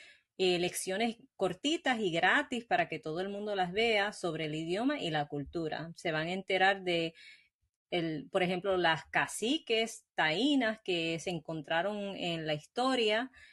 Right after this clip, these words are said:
eh, eh, hasta la vestimenta de nuestros ancestros, eh, todo bien como es investigado. También hay muchos recursos de libros y, y hasta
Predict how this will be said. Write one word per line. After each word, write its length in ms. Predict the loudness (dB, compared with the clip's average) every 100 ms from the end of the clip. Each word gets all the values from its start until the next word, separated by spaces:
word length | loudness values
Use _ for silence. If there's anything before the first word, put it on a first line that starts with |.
| _ -2
eh, 640 | 2 4 2 2 0 -2 -8 _ -4
eh, 320 | 0 0 0
hasta 320 | -2 -2 0 2
la 120 | 2
vestimenta 880 | 0 -4 -4 -2 0 2 2 2 0
de 120 | 0
nuestros 360 | -4 -6 -6 -4
ancestros, 1040 | -4 -4 -2 -2 -4 -4 0 0 -2 -4
eh, 320 | -2 -2 -2 0
todo 420 | 2 2 0 -4
bien 760 | -10 -2 0 2 4 4 4 2
como 320 | -2 0 2
es 100 | 2
investigado. 960 | 2 2 0 -2 -2 4 6 6 2 -4 _ -20 -20 -20 _
También 300 | 4 4 4
hay 80 | 0
muchos 340 | -2 -2 -4 -2
recursos 840 | -4 0 0 0 -2 -2 -2 -2
de 160 | -2 0
libros 480 | 0 -2 -2 -2 -4
y, 480 | -6 -4 -2 -4 -4
y 100 | 0
hasta 760 | 0 0 2 2 2 2 0